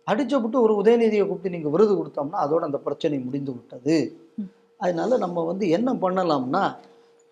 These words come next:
Speaker 1: இந்த திராவிடத்தின் தனிச்சிறப்பு அப்படின்னா என்ன அப்படின்னா,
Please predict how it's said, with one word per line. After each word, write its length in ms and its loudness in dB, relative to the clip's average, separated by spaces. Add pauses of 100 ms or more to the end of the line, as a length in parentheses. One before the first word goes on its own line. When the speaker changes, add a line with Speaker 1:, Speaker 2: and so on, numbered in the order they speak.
Speaker 1:
இந்த 240 2
திராவிடத்தின் 880 4
தனிச்சிறப்பு 800 4
அப்படின்னா 400 0
என்ன 420 0
அப்படின்னா, 560 -6